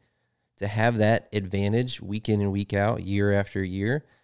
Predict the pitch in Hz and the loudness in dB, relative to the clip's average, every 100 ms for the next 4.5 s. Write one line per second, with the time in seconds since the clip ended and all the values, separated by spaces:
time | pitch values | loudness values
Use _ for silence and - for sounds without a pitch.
0 | _ _ _ _ _ - 110 127 123 113 | _ _ _ _ _ 0 2 4 4 4
1 | 92 110 101 104 95 101 98 95 98 98 | 4 2 2 0 2 2 2 0 -2 0
2 | 98 95 - 95 98 - 98 101 90 98 | 0 -2 -6 -4 -6 -6 -6 -4 -4 -6
3 | 98 - - 104 117 131 - 104 98 104 | -6 -6 -2 0 0 -2 -4 -4 -4 -2
4 | 101 110 117 117 | 0 2 2 2